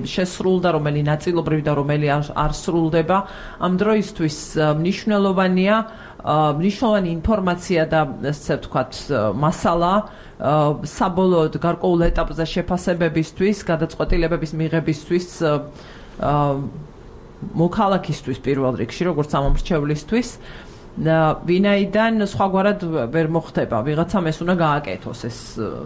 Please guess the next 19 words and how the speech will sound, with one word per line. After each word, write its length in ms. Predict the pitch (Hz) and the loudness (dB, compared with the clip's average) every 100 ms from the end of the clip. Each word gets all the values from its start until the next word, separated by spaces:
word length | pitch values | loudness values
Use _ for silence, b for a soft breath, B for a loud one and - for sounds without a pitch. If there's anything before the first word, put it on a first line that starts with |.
| - - | -12 -12
საქმიანობა 840 | - 139 139 160 147 139 135 156 | -4 -4 -4 -2 -2 -2 0 2
არის 200 | 147 156 | 2 0
ძალიან 340 | - 156 147 147 | 2 0 2 0
მნიშვნელოვანი 600 | 147 - 147 151 147 127 | -2 -2 0 2 0 0
ამ 160 | 131 | -4
კუთხით. 480 | 123 139 - 180 180 - B B B B B - - | -4 -8 -4 -2 -2 -6 B B B B B -14 -6
და, 440 | 202 156 - 208 202 | 0 0 2 0 0
ა, 200 | - - 151 | 0 0 0
რე-, 260 | 160 147 - - | 0 -2 -4 -6
იცით 360 | 135 - 202 | -6 -4 -2
რა 140 | 196 170 | 0 2
არის, 220 | 147 147 - - - | 0 -2 -4 -10 -4
აქ, 220 | 151 170 - | -4 -4 -2
ა, 140 | 180 160 151 139 - - - | 2 2 2 -2 -8 -14 -18
ჩვენ 320 | - 202 180 | -6 -2 0
არ 140 | 143 147 | 0 0
გვიხსენებია 580 | 156 - 196 233 202 160 | 0 0 0 2 2 0
დღეს 280 | 151 151 - | 0 -2 0
და, 160 | 160 | 0